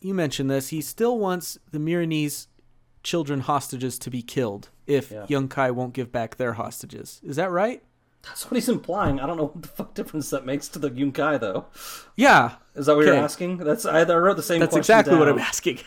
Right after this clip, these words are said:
Speaker 1: <laughs>
Speaker 2: I mean, I, it might, it might hinge on the fact that earlier in the chapter, you know, Skahaz is indicating that the Yunkai and the Marinese are one and the same in this.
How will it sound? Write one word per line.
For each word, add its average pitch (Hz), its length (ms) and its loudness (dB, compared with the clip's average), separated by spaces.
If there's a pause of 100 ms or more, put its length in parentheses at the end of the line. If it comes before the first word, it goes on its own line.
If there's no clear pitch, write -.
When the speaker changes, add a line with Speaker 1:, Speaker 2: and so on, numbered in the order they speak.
Speaker 1:
<laughs> - 180 -16
Speaker 2:
I 170 80 4
mean, 185 120 2
I, 190 120 0
it 185 180 -6
might, 185 400 -2
it 165 140 -6
might 175 260 -2
hinge 170 540 -6
on 143 140 -4
the 135 80 -4
fact 135 440 -10
that 127 300 -8 (400)
earlier 135 340 -4
in 120 80 -6
the 113 60 -6
chapter, 131 640 -8 (840)
you 135 160 -6
know, 107 280 -8 (1400)
Skahaz 127 640 -6
is 113 440 -10
indicating 117 800 -6
that 110 220 -6 (640)
the 120 380 -12
Yunkai 127 480 -4
and 113 80 -6
the 110 40 -8
Marinese 110 340 -8
are 107 80 -8
one 110 160 -6
and 104 80 -12
the 101 60 -12
same 123 280 -8
in 127 100 -8
this. - 420 -10